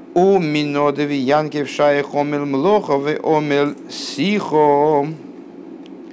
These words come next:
В цорих ломер магу гимел иньони мейлу. А, и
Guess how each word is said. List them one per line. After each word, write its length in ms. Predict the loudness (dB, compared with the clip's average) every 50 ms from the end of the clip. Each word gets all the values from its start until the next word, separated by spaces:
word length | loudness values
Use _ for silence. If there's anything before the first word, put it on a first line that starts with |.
| -18 -18 -18 -18 -20 -20 -18 -18 -18 -18 -18 -18 -12 -8
В 440 | -6 -6 0 4 4 6 6 6 4
цорих 360 | 2 0 0 2 2 0 0 0
ломер 320 | 0 0 0 0 0 0
магу 440 | 0 0 0 0 0 0 0 -2 -4
гимел 400 | -2 -4 -4 -2 -2 -2 0 0
иньони 420 | 0 0 0 0 0 -2 -2 -2
мейлу. 640 | -2 0 0 2 2 2 2 2 2 0 0 0 -2 -6 -10 -14 -16 -16 -16 -16 -16 -16 -16 -16 -16 -16 -18 -18 -18 -18 -18 -18 -18 -18 -18 -18 -18 -18 -18 -18 -18 -18 -18 -18 -18 -18 -18 -18 -16 -16 -16 -16 -18 -18 -18 -18 -18 -18 -18 -18 -18 -18 -18 -18 -18 -18 -18 -18 -18 -18 -18 -18 -18 -18 -18 -18 -18 -18 -18 -18 -18 -12 -4
А, 520 | 0 4 6 6 6 6 6 6 4 2 0 -8 -18 -20 -20 -20 -18 -18 -10 -4
и 380 | -2 -2 0 0 0 0 -2